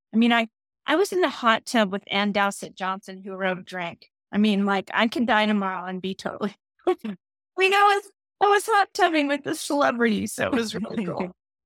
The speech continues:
Speaker 1: Uh, not
Speaker 2: Yeah.
Speaker 1: comparing our bodies either. I was just <laughs> like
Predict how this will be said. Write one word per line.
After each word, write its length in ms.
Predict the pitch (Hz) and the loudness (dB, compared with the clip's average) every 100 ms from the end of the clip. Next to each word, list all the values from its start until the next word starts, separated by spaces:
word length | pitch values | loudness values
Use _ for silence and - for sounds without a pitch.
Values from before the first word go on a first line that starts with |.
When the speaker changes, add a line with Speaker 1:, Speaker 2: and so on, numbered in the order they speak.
| _ | _
Speaker 1:
Uh, 200 | - - 190 _ _ | -8 -6 -8 _ _
not 220 | 226 285 | 0 0
Speaker 2:
Yeah. 100 | 311 | 2
Speaker 1:
comparing 480 | 247 359 - 320 330 | 0 -2 -4 -2 2
our 100 | 311 | 2
bodies 520 | 254 277 277 202 208 | 4 6 6 4 0
either. 240 | 220 208 185 | -4 0 2
I 100 | 180 | 2
was 140 | 233 | 0
just 320 | - 185 - - 349 | -4 -8 -8 -10 -10
<laughs> 120 | - | 0
like 200 | 381 - | 0 0